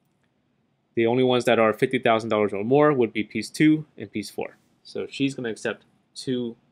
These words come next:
or four. Lori, who was the divider, right? If she did it right, she would, should accept any of those pieces, right? All of those pieces are fifty thousand dollars or more, so she would accept any of those pieces.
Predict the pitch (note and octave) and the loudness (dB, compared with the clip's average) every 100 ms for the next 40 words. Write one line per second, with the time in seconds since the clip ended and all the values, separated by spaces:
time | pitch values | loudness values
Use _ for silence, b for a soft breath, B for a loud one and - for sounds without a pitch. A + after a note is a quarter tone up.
0 | _ _ _ _ _ _ - G#2 - G#2 | _ _ _ _ _ _ -10 -8 -2 0
1 | B2+ - _ _ _ _ _ _ _ _ | 0 -4 _ _ _ _ _ _ _ _
2 | _ _ B2 E3+ E3 B2+ E3 - _ _ | _ _ 4 6 8 6 4 -6 _ _
3 | _ _ _ _ - C#3+ C3+ C#3+ C3+ B2 | _ _ _ _ 2 4 6 4 4 4
4 | G#2+ G#2+ C3+ _ _ _ - G#2+ - _ | 4 2 -2 _ _ _ -4 -4 -4 _
5 | _ _ A2+ - C3+ D#3 D#3 C#3 D#3+ - | _ _ -6 -2 4 6 6 6 6 2
6 | _ _ _ _ _ - D3 D3 - - | _ _ _ _ _ 2 4 4 2 2
7 | E3+ C3+ - C3+ C3 - C3 D3+ D3 C3+ | 2 2 2 2 2 -2 -2 2 4 2
8 | C3+ A#2 B2 D3+ - _ G2+ G#2 _ _ | 2 0 0 -4 -8 _ -8 -8 _ _
9 | A#2+ C3+ C#3 C3+ B2+ C3 A#2+ - A2 G2+ | 2 4 2 2 0 0 -4 -2 -2 0
10 | B2+ B2 A#2+ A2 G#2+ A2 G#2 G#2 - B2+ | -4 -4 0 0 0 -4 -2 -4 -6 -8
11 | A#2+ G2+ A2 - G#2+ G2+ - D3+ C#3 - | -2 -2 -4 -6 -8 -6 2 4 4 2
12 | A#2 G#2+ _ _ _ _ _ _ - C3 | -2 -2 _ _ _ _ _ _ -2 0
13 | A#2+ C3 C#3 - G#2+ G2 - G#2 C3 D3+ | 0 0 -8 -6 -4 -4 -8 -8 -8 -10